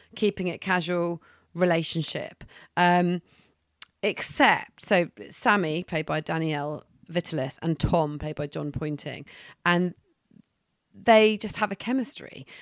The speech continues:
So they, oh, it's only gonna last a week, only gonna last two weeks, only gonna last three weeks. You delete each other's numbers, no strings affair. And it, but why? Why are they ending it when actually they're having loads and loads of fun? So it's really passionate.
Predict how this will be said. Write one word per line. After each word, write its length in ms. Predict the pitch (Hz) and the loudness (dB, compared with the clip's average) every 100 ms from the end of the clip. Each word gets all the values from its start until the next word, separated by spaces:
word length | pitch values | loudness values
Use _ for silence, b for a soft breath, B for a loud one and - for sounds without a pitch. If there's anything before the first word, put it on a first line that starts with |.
| B | B
So 420 | - 214 196 196 _ _ _ - | 4 8 8 4 _ _ _ -4
they, 120 | - | -2
oh, 140 | 165 156 | -4 -6
it's 100 | 165 | 0
only 160 | 170 | 0
gonna 140 | 156 170 | 2 2
last 260 | 160 - | 2 -2
a 40 | 147 | -4
week, 220 | 151 156 | -4 -2
only 140 | 180 | -2
gonna 120 | 156 | -2
last 180 | 151 143 | -4 -4
two 120 | - | -4
weeks, 160 | 151 147 | -4 2
only 180 | 190 175 | 2 4
gonna 200 | 147 139 - | 2 -2 0
last 260 | 160 147 | -2 -2
three 180 | - 160 | -2 -2
weeks. 340 | 151 143 - - B B | 0 -2 -4 -16 B B
You 140 | 165 | -4
delete 280 | 147 175 180 | -2 0 0
each 180 | - 156 | -2 -2
other's 180 | 160 151 | -2 0
numbers, 400 | 160 151 147 151 | 0 2 0 2
no 160 | 175 165 | 2 2
strings 280 | - 160 | 0 -2
affair. 320 | 156 - 208 170 | -2 -2 0 0
And 120 | 156 | -2
it, 120 | - - b b | -8 -16 b b
but 200 | - - | -8 -4
why? 480 | 196 233 302 185 151 | 4 6 6 2 0
Why 300 | 190 247 262 | 2 2 2
are 20 | |
they 140 | 226 - | 0 4
ending 340 | 220 233 185 | 4 4 2
it 120 | 156 | -2
when 120 | 101 208 | 0 2
actually 600 | 226 - - 135 - 165 b b b | 0 -2 -6 -8 -8 -10 b b b
they're 180 | 208 190 | 6 6
having 540 | 175 196 190 180 180 b b b | 6 2 4 2 0 b b b
loads 340 | 185 175 175 | 4 6 6
and 140 | 175 175 | 2 2
loads 240 | 160 165 | 2 0
of 80 | 165 | -2
fun? 420 | - 208 170 165 | 4 4 4 0
So 180 | - 180 | 0 0
it's 200 | 165 - | 0 -4
really 160 | - - | -14 -6
passionate. 880 | - 277 - 262 240 233 226 220 | 0 2 2 0 4 6 6 4